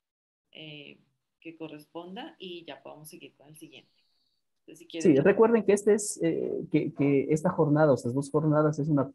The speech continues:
Speaker 2: primera aproximación, ¿no? a lo que son las teorías del comportamiento. Esto con, con, con la práctica, la intención es poder generar la,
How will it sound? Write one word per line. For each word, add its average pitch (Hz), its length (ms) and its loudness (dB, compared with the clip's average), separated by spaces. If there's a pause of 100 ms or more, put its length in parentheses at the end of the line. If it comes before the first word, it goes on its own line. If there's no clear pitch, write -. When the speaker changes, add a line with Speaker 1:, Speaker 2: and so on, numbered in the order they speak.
Speaker 2:
primera 143 280 2
aproximación, 123 800 -2
¿no? 110 100 2
a - 20 2
lo 107 180 -2
que 117 100 -8
son 135 140 -2
las 120 120 0
teorías 123 280 0
del 117 120 -4
comportamiento. 151 920 0 (400)
Esto 135 380 -2
con, 107 960 0
con, 107 220 -4
con 117 140 -8
la 107 140 -6
práctica, 135 500 -2
la 113 100 -2
intención 113 580 -4
es 117 160 0
poder 113 360 0
generar 117 400 2
la, 104 340 0